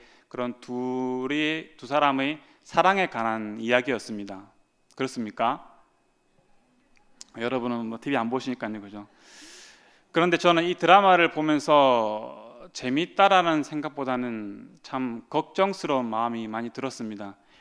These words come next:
왜 그러냐 보니까 이 커플이 아직 결혼도 안 했는데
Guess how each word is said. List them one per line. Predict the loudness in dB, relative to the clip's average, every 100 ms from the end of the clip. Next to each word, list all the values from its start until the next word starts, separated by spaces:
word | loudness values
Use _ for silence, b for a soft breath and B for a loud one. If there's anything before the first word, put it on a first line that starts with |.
| b
왜 | -2
그러냐 | 0 0 0 0
보니까 | -2 0 2 4 4 0 -10 _ b b b b b b -6
이 | -2 2 0 2
커플이 | 0 0 2 2 4 0 -2 -6 -12 -8
아직 | -6 -6
결혼도 | -2 0 2 4
안 | 4 4
했는데 | 2 0 0 0 -2 -4 -10